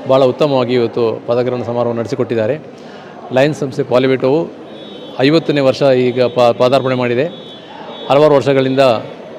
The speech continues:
ಉತ್ತಮ ಸೇವೆಯನ್ನು ಹಲವಾರು ಈಗ ರೀತಿಯಲ್ಲಿ ನಡೆಸ ಬಂದಿರ್ತಾರೆ, ಬಂದಿರ್ತಾರೆ. ಇದೇ ಒಂದು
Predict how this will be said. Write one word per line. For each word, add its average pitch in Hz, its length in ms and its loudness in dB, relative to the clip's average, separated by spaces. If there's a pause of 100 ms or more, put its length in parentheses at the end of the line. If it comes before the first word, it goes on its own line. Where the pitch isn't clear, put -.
(200)
ಉತ್ತಮ 147 320 0
ಸೇವೆಯನ್ನು 131 640 0 (800)
ಹಲವಾರು 139 480 2
ಈಗ 123 160 -2 (440)
ರೀತಿಯಲ್ಲಿ 127 360 -2
ನಡೆಸ 120 180 -6 (480)
ಬಂದಿರ್ತಾರೆ, 117 640 -6
ಬಂದಿರ್ತಾರೆ. 120 520 -4 (760)
ಇದೇ 160 240 6
ಒಂದು 143 260 2